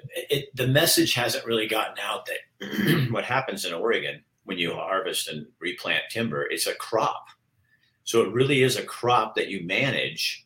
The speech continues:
um, and it's been managed, and this crop has been managed for centuries. Um, and even the, the Native Americans managed timber. Um,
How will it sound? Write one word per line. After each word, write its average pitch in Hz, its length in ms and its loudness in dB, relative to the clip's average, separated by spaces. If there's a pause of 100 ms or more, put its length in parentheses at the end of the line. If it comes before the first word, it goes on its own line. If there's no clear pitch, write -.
(160)
um, 82 480 -4 (180)
and 101 120 2
it's 101 160 0
been 113 180 2
managed, 113 440 2
and 90 140 -6 (200)
this 98 160 -4
crop 107 320 0
has 95 120 -4
been 92 180 -8
managed 90 400 -4
for 90 320 -4 (680)
centuries. - 840 -4 (600)
Um, 82 500 -2 (200)
and 98 260 -2 (180)
even 120 240 0
the, 113 260 0 (100)
the 107 140 -4
Native 110 260 4
Americans 110 840 0
managed 78 640 -4
timber. 78 440 -6 (440)
Um, 85 420 0